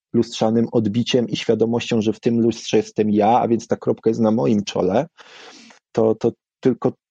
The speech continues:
to nam pozwala jakby, tak? Czyli model nas w kontekście, y, jakby rzeczywistości, tak? Że, że, że, że ten obiekt, że ta zmiana dotyczy mnie.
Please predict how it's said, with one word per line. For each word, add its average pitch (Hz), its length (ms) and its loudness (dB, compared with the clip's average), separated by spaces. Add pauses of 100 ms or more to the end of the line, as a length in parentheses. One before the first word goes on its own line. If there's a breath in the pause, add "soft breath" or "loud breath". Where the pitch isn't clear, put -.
to 139 140 2
nam 110 220 0
pozwala 107 520 2
jakby, 104 240 0
tak? 120 220 -2
Czyli 117 200 0
model 123 420 2
nas 117 500 -2 (180)
w - 80 -20
kontekście, 120 720 0 (640)
y, - 180 -6 (360)
jakby 117 280 2
rzeczywistości, 120 800 -2
tak? 104 260 0
Że, 107 480 0
że, 107 420 -4 (560 loud breath)
że, 107 320 0
że 107 140 2
ten 123 240 0
obiekt, 117 400 0
że 117 220 0
ta 127 160 0
zmiana 123 340 2
dotyczy 123 420 0
mnie. 139 300 -2